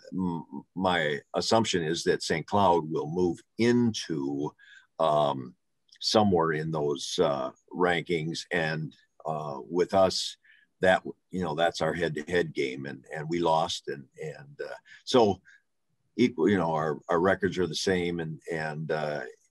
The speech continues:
head-to-head doesn't, doesn't, uh, bode well for us. So, um, you know, we,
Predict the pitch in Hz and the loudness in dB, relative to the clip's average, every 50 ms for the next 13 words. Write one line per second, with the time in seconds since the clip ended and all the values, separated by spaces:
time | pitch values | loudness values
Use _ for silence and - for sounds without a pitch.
0 | - - - 92 101 95 82 87 85 92 92 85 76 80 82 78 - - 80 73 | -10 -4 0 2 2 2 2 0 0 2 0 0 0 0 -2 -2 -4 -6 -12 -14
1 | - _ _ _ _ - 87 85 80 - - 80 76 76 - - 85 76 71 69 | -16 _ _ _ _ -2 0 0 0 -2 -6 -8 -8 -8 -6 -2 -2 -2 -2 -2
2 | 67 85 82 78 73 - 87 85 82 78 - - 85 76 73 76 73 - - - | -2 0 0 0 0 2 2 2 2 2 0 0 0 0 0 0 -4 -4 -4 -2
3 | - 82 76 71 - _ - - - - _ _ - 78 76 73 73 71 73 73 | 0 0 0 0 -2 _ -16 -20 -20 -20 _ _ -4 -2 0 0 0 -2 -2 -6
4 | 67 - _ _ _ _ _ - - 113 92 90 101 107 104 98 | -10 -14 _ _ _ _ _ 0 2 2 4 4 4 4 4 2